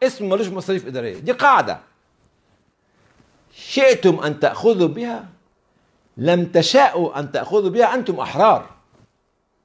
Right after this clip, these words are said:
ودي قاعدة أقرها الله سبحانه وتعالى من أكثر من ألف وأربعمائة سنة،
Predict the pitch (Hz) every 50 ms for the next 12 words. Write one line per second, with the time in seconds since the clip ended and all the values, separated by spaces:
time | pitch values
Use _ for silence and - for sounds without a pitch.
0 | _ _ _ _ - 135 147 185 190 - 269 262 254 262 240 202 165 160 - 151
1 | 156 151 214 214 185 180 170 190 180 - - - - 180 - 170 151 143 - 139
2 | 147 180 208 208 185 160 151 - - - 220 220 - - - - 143 147 135 -
3 | - 220 254 220 147 - 151 139 127 127 127 - 196 175 147 - - 151 127 98
4 | 71